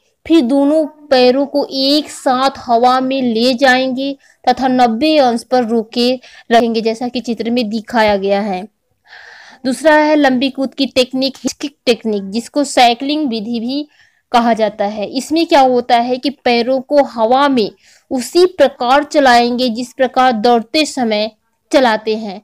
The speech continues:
वह कंधों, दोनों कंधों को भी, अ, उसी तरह चलाएंगे, जैसे कि चित्र में दिख रहा है।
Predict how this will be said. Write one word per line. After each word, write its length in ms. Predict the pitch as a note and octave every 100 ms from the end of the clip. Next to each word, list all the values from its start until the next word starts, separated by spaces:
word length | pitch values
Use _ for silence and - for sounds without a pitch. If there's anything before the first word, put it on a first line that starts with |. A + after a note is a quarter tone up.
| _ _ -
वह 160 | C4+ C#4+
कंधों, 680 | D4 C#4 C#4 C4+ C4 D#4 A#3
दोनों 260 | C4 D4+
कंधों 460 | D4+ B3+ B3 B3+ D4
को 300 | - B4+ C#4+
भी, 360 | A3+ C#4 D#4+ E4 _ _ _ _ -
अ, 260 | B3 B3 B3
उसी 180 | B3+ B3
तरह 200 | A#3+ A#3+
चलाएंगे, 640 | B3+ A3+ G#3 G#3 G3 G3+ _ - B3
जैसे 180 | B3+
कि 100 | C4+
चित्र 260 | C4+ A#3+ A#3+
में 200 | B3 G#3+
दिख 180 | A#3+ A#3+
रहा 260 | G#3+ G3
है। 240 | G#3 G3